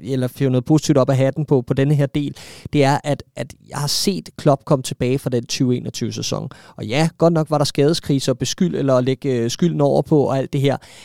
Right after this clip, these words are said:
men det var stadig en enorm mental opgave at løfte den her spillertrup, der var fuldkommen skudt i sænk. Vi skal huske på, at det var et hold, der kom fra ikke at have tabt nogen af tres kampe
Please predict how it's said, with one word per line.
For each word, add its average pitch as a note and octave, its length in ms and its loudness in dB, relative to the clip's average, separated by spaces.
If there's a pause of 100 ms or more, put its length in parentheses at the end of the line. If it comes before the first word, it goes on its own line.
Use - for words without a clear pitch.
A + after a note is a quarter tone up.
men C3 120 -2
det C3+ 120 2
var C3 80 -2
stadig E3 360 2
en F#3+ 240 -2
enorm F#3+ 680 2
mental D3+ 640 -2
opgave C#3 460 2 (100)
at C#3 80 4
løfte D#3+ 380 2
den D#3+ 200 0
her E3 80 2
spillertrup, D#3+ 680 -2
der C3 100 -2
var A#2+ 160 -2 (220)
fuldkommen - 800 0
skudt F3 260 -2
i F3 40 0
sænk. E3 320 -2
Vi D3+ 60 -2
skal - 140 -2
huske D#3 200 0
på, E3+ 80 2
at D3+ 80 0
det C#3 60 -2
var C3+ 40 0
et B2+ 60 -4
hold, D3 200 0
der - 80 -6
kom - 280 -2
fra - 280 -4
ikke C#3+ 180 -4
at D3+ 40 2
have D3 60 0
tabt - 280 -4
nogen D3+ 160 0
af D#3 80 0
tres - 240 -2
kampe C#3+ 360 -2